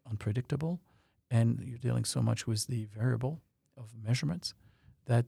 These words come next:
um, I would say one of a good hygiene is to establish a routine of some sort that is measurable.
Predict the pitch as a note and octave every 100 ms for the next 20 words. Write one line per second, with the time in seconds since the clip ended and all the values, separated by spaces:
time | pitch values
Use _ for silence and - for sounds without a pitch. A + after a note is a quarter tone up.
0 | - A#2 A2 A2 A#2+ - - B2+ D3 C3+
1 | B2 B2 A2+ A2 A#2+ A#2+ - - A2+ A2
2 | - A#2 A#2 A#2+ - - _ - - -
3 | G#2+ - G#2+ - B2 A#2+ A2+ A#2 A2+ -
4 | A2+ A2 A2 A2+ G#2+ - A2+ A#2+ - A2
5 | G#2+ A2 A2 G#2+ A#2+ B2